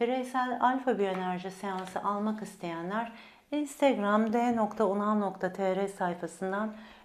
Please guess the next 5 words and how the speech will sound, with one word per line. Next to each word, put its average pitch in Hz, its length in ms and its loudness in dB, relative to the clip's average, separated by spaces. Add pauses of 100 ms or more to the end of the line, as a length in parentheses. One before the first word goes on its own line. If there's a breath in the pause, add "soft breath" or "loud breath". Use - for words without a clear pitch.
(100)
bilgi 185 320 0
ve 175 140 -2
randevu 190 640 -2
talep 208 420 -6
edebilirler. 175 840 -2